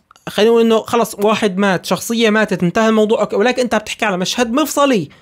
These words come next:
على تغيير شخصية مية وثمانين درجة، فشلون بتعطيني هذا المشهد بأسوأ طريقة ممكنة؟ بصراحة مشهد كان سيء. ما حسيت بالهيبة، ما حسيت بالخطر الكافي. نعم، ال-، ال-، ال-، آم، خلينا نقول الموسيقى التصويرية كانت جيدة،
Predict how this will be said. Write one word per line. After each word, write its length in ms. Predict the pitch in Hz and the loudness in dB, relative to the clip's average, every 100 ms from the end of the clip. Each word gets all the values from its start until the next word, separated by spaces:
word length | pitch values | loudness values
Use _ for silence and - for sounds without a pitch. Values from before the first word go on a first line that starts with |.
| _ _ _ - 160 | _ _ _ -10 -2
على 180 | 214 | 0
تغيير 400 | 226 233 214 269 | 2 2 2 2
شخصية 480 | 262 247 - 254 254 | 2 -2 -2 0 2
مية 180 | 247 247 | 2 2
وثمانين 380 | 247 226 220 226 | 0 0 0 2
درجة، 280 | 226 202 156 | 2 2 0
فشلون 400 | 160 - 302 330 | -2 -2 0 0
بتعطيني 420 | 311 277 302 277 | 0 0 0 0
هذا 180 | 254 254 | 2 0
المشهد 320 | 247 240 196 | 0 -2 0
بأسوأ 300 | 226 - 233 | -2 0 0
طريقة 340 | 202 214 208 | 2 0 -2
ممكنة؟ 380 | 180 151 139 147 - _ _ _ | -4 -4 -4 -4 -14 _ _ _
بصراحة 260 | - 220 208 | -2 -2 -2
مشهد 200 | 202 190 | -2 -4
كان 160 | 190 175 | -2 -2
سيء. 460 | 226 190 - _ _ _ _ _ _ - - | -2 -2 -8 _ _ _ _ _ _ -12 0
ما 400 | 160 196 254 269 | 2 4 4 2
حسيت 560 | - 214 - 254 247 180 | -2 -4 -2 0 0 0
بالهيبة، 520 | 208 185 208 196 156 | 2 2 2 2 2
ما 120 | 202 | 0
حسيت 540 | - 190 - 226 220 | 0 -2 0 0 0
بالخطر 800 | 165 160 190 180 - 226 226 220 | -10 -4 -2 -2 -2 -4 0 2
الكافي. 720 | 190 170 208 208 190 165 131 - _ - - - 139 | 2 0 0 2 0 -2 -6 -10 _ -20 -20 -18 -4
نعم، 400 | 214 240 156 143 | 0 2 2 -2
ال-، 160 | 160 165 | -4 -4
ال-، 180 | 170 123 | -6 -6
ال-، 640 | 165 151 143 139 135 131 | -2 0 0 0 0 -2
آم، 460 | 127 123 107 92 - | -4 -8 -12 -14 -6
خلينا 260 | 170 175 | -2 2
نقول 300 | 180 180 170 | 4 4 2
الموسيقى 500 | - 170 151 214 214 | -2 -2 0 0 0
التصويرية 520 | 214 190 - 185 185 185 | -2 -4 -2 0 0 0
كانت 340 | 170 160 151 | 0 0 0
جيدة، 320 | 170 139 - | -2 -2 -8